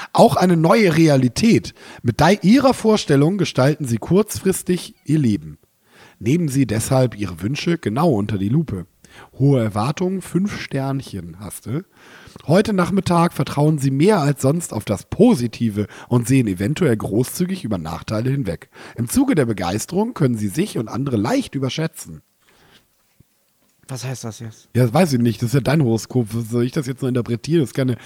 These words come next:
Speaker 1: wir sind ja nicht in der Kirche. <laughs> So, das muss
Speaker 2: Das kann
Speaker 1: ja
Speaker 2: alles heißen.
Speaker 1: Was, Micha, was macht das mit
Speaker 2: Neue
Speaker 1: dir?
Speaker 2: Ideale?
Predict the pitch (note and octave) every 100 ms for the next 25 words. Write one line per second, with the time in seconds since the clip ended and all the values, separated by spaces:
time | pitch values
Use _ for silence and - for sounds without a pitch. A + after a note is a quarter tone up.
0 | - - A2 E3+ D3+ C3 A#2+ - - A3+
1 | C4 A2 F#2 _ _ - - - - -
2 | - - - - - _ D3+ - - -
3 | - C6+ C6+ C6+ - - - _ C3 C3+
4 | C#3 C#3 F3 - - F#3+ E4 A#3 D3+ E3+
5 | - A2+ - D3+ F#3+ F3 E3+ F3 F#3 -
6 | B2+ - D#3 G#3 A3+ G#3 F#3 F3+ G3